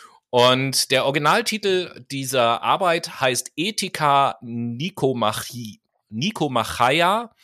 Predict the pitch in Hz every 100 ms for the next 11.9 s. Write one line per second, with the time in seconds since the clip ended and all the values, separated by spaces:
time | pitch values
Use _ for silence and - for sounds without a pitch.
0 | - - - 135 143 135 - 117 156 175
1 | 151 139 139 156 151 117 131 120 117 117
2 | 127 98 110 135 131 120 - - 117 -
3 | 117 - 110 104 - 120 - 90 - -
4 | - - - - 113 120 127 190 - 147
5 | 147 139 139 131 139 139 - 139 143 120
6 | 107 151 185 180 170 131 143 143 127 117
7 | 151 - 160 - 131 147 - 147 127 -
8 | 135 - 147 147 - 151 147 143 - 170
9 | 190 170 87 85 - - - 90 104 131
10 | 135 - 143 151 135 131 127 123 131 123
11 | 131 135 143 113 110 165 156 156 170